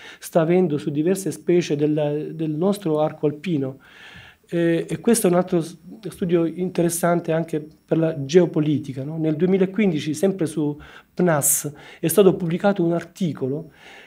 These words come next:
eh, in cui i principali autori, eh, sono autori della nasa, che dicono che, eh,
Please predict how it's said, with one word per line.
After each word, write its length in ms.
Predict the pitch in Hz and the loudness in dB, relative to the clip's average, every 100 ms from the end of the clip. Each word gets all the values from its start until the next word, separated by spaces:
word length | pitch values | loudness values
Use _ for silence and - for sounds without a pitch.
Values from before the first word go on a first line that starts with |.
| _ | _
eh, 720 | - 160 151 147 151 160 160 175 175 175 208 185 170 - - | -8 -2 0 2 0 -2 -6 -12 -14 -16 -18 -20 -20 -20 -14
in 160 | 175 147 | -10 -6
cui 200 | - 185 | 0 0
i 40 | |
principali 540 | - 165 160 160 185 170 | 2 -4 -4 2 2 4
autori, 680 | 160 156 180 185 156 151 | 0 0 2 2 2 -2
eh, 420 | 151 151 147 143 147 | -4 -2 0 -2 -4
sono 280 | 143 160 151 | -2 -2 -2
autori 300 | 156 185 165 | 0 2 4
della 240 | 156 156 | 2 2
nasa, 400 | 151 151 127 123 | 0 -2 -4 -6
che 160 | 117 185 | 0 2
dicono 480 | 196 - 143 135 - - - _ | 2 2 -2 -2 -8 -20 -20 _
che, 500 | - 180 165 - - | 0 2 2 -4 -16
eh, 560 | 202 160 156 151 147 | -14 -6 -2 0 0